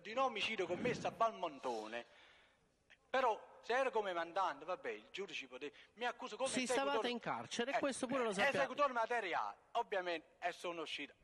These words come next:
Speaker 1: assolto. Poi un altro omicidio, Ciciccio Canalo, pure ha detto che sono stato io,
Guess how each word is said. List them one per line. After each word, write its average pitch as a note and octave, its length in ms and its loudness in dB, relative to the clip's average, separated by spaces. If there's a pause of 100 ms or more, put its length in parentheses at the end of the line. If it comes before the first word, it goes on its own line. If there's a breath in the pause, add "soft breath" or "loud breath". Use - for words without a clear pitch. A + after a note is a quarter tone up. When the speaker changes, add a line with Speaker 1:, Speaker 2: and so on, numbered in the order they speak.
Speaker 1:
assolto. C3 500 -4 (220 loud breath)
Poi C4 140 6
un B3 60 2
altro C4 220 2
omicidio, A3+ 320 -2
Ciciccio G#3+ 420 -4
Canalo, F3+ 360 0
pure B3+ 160 2
ha A3+ 60 4
detto - 260 -2
che - 100 -2
sono F#3 220 -4
stato D3 320 -2
io, A#2 100 -8